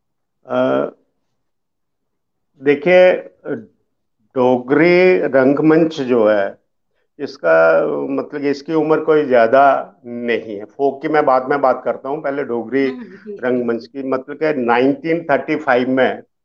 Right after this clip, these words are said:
Speaker 2: हम्म।
Speaker 1: विश्वनाथ खजूरिया जी ने पहला
Speaker 2: जी।
Speaker 1: नाटक
Speaker 2: जी।
Speaker 1: लिखा था,
Speaker 2: जी।
Speaker 1: अछूत।
Speaker 2: हम्म।
Speaker 1: तो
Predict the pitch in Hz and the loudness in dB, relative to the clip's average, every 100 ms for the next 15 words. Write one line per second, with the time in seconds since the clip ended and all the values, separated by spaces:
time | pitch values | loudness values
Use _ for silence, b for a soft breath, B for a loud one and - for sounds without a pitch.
0 | _ _ b b b - 131 131 131 123 | _ _ b b b -10 -2 2 2 0
1 | 123 123 - 147 147 143 - 127 127 127 | -2 -4 0 0 2 -2 -2 -6 -2 0
2 | 127 123 127 139 123 117 123 123 113 110 | 0 -2 -4 -4 -2 -2 0 0 0 -4
3 | 123 113 - _ _ _ _ _ 208 202 | -6 -12 -16 _ _ _ _ _ -20 -18
4 | 190 - _ _ _ _ _ _ _ _ | -16 -20 _ _ _ _ _ _ _ _
5 | _ _ 185 160 - 135 - 147 131 - | _ _ -20 -16 -10 -8 -4 -2 -2 -6
6 | - _ _ _ _ _ _ _ _ _ | -20 _ _ _ _ _ _ _ _ _
7 | 175 180 _ _ _ - 113 117 110 | -20 -20 _ _ _ -10 -6 -6 -8